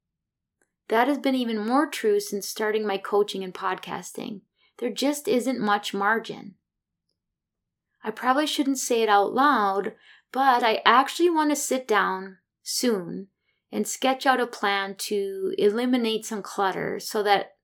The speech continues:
my routine cleaning and tidying becomes more manageable and requires less time. Maybe I'll do a little challenge in the group. We'll see. I'm gonna have to take it room by room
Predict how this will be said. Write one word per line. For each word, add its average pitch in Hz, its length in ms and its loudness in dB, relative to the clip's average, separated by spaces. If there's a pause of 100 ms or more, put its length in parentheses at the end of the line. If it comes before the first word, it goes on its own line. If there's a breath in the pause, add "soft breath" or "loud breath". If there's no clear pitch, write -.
(800)
my 214 240 4
routine 233 520 2
cleaning 226 460 0
and 202 140 -2
tidying 202 560 0
becomes 202 640 -4 (380 soft breath)
more 247 240 4
manageable 226 640 2
and 190 160 -4
requires 196 460 2
less 185 260 -2
time. - 400 -4 (960)
Maybe 233 260 2
I'll 262 180 8
do 233 220 -2
a 233 60 2
little 220 240 4
challenge 294 640 0
in 208 140 2
the 196 80 -4
group. 196 520 0
We'll 214 180 4
see. - 420 0 (1120)
I'm 254 160 4
gonna 320 160 4
have 320 160 -2
to 247 80 -2
take 254 300 -2
it 202 180 0
room 240 220 2
by 320 140 4
room 226 600 -4